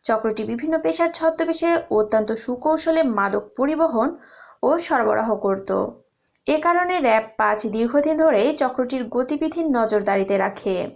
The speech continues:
প্রাথমিক জিজ্ঞাসাবাদে সিয়াম জানায়, সে সীমান্তবর্তী চরাঞ্চল থেকে নিয়মিত হেরোইনের চালান সংগ্রহ করে নিজ বাড়িতে মজুত রাখত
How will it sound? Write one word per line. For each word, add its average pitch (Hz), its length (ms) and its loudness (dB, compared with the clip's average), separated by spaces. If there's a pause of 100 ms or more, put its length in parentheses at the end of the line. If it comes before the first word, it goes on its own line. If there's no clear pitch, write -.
(260)
প্রাথমিক 311 440 0
জিজ্ঞাসাবাদে 285 580 0
সিয়াম 233 360 0
জানায়, 247 300 2
সে 226 280 0
সীমান্তবর্তী 285 840 0
চরাঞ্চল 202 580 0
থেকে 208 300 -6
নিয়মিত 202 360 -2
হেরোইনের 277 680 0
চালান 202 360 0
সংগ্রহ 226 460 -2
করে 285 360 0 (360)
নিজ 320 280 2
বাড়িতে 220 420 2
মজুত 220 420 -2
রাখত 185 580 -2